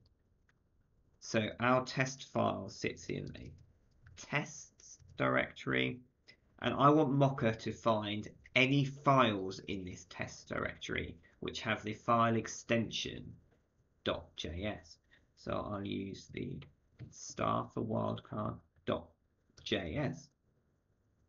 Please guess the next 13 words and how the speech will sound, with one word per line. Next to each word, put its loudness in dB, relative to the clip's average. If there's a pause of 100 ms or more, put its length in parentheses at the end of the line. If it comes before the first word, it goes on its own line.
(520)
Now 6
Mocha 4
will 8
know 2
to -2
look 0
in 2
the 4
test -2
directory -2 (380)
and -10
pick -6
up 0